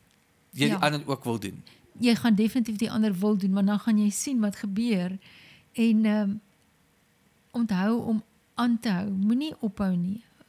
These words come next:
Speaker 2: Begin met een, kry dit onder die knie. Moenie alles gelyk begin nie, asseblief.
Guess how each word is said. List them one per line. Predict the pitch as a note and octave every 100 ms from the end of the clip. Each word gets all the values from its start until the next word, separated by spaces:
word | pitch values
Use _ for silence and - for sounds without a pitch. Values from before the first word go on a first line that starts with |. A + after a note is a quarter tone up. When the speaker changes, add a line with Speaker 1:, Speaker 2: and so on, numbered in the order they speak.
| _
Speaker 2:
Begin | A#3+ - D4
met | C4+ C4 -
een, | A#3 G#3+ G#3+
kry | - A#3 A#3
dit | C#4
onder | C4 C#4
die | C#4 B3+
knie. | B3 G3 -
Moenie | A#3+ E4
alles | C#4+ C#4+ -
gelyk | C4 A3 G3+
begin | G#3 - F#3+
nie, | G#3+
asseblief. | - - A3+ G3 G#3+ A3 A#3 -